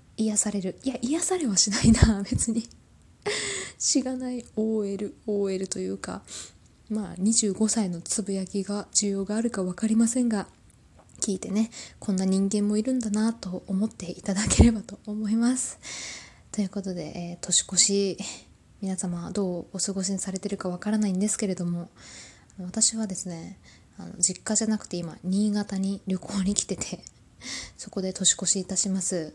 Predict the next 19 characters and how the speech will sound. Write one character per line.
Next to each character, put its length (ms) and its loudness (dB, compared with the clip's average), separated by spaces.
ス 180 4
ノ 140 6
ボ 160 2
に 100 2
来 80 -2
た 100 -6
の 100 -4
に 120 -6
ね、 400 -8
全 280 -2
然 200 4
滑 300 2
れ 80 4
な 140 0
い。 120 -10
<laughs> 1400 -2
も 80 0
う 60 -2
ね、 360 -6